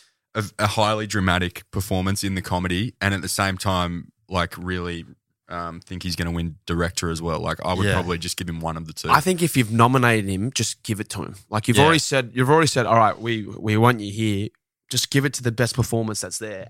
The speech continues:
Speaker 3: and
Speaker 2: I
Speaker 3: that's Bill
Speaker 2: think,
Speaker 3: Hader.
Speaker 2: I think his is the best.
Speaker 1: Do you think, um, Steve Martin and Martin Short can be differentiated
Speaker 3: I think
Speaker 1: at all?
Speaker 3: they split the votes. I think
Speaker 1: Okay.
Speaker 3: they split the votes.
Speaker 2: Yeah.
Speaker 3: Same, similar to what we might see later down the track with
Speaker 2: With
Speaker 3: The White Lotus
Speaker 2: Succession
Speaker 3: and,
Speaker 2: and, yeah.
Speaker 3: Succession. They've both got a lot of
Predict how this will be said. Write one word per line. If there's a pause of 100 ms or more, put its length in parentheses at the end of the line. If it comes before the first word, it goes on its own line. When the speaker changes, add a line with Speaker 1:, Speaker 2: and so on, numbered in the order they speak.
Speaker 3:
and
Speaker 2:
I
Speaker 3:
that's
Bill
Speaker 2:
think,
Speaker 3:
Hader. (160)
Speaker 2:
I
think
his
is
the
best.
Speaker 1:
Do
you
think,
um, (360)
Steve
Martin
and
Martin
Short (300)
can
be
differentiated
Speaker 3:
I
think
Speaker 1:
at
all?
Speaker 3:
they
split
the
votes. (180)
I
think
Speaker 1:
Okay.
Speaker 3:
they
split
the
votes.
Speaker 2:
Yeah.
Speaker 3:
Same,
similar
to
what
we
might
see
later
down
the
track
with
Speaker 2:
With
Speaker 3:
The
White
Lotus
Speaker 2:
Succession
Speaker 3:
and,
Speaker 2:
and,
yeah.
Speaker 3:
Succession.
They've
both
got
a
lot
of